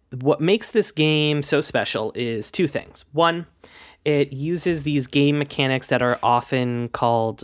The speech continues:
uh, uh, roguelikes. And essentially what that means is you have two main mechanics. One, there is some sense of randomization when you go through the game,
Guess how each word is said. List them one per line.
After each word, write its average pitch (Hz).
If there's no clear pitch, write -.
uh, -
uh, 104
roguelikes. 143
And 131
essentially 160
what 143
that 135
means 117
is 110
you 123
have 131
two 175
main 160
mechanics. 131
One, 151
there 127
is 113
some 135
sense 127
of 113
randomization 131
when 135
you 127
go 131
through 135
the 127
game, 104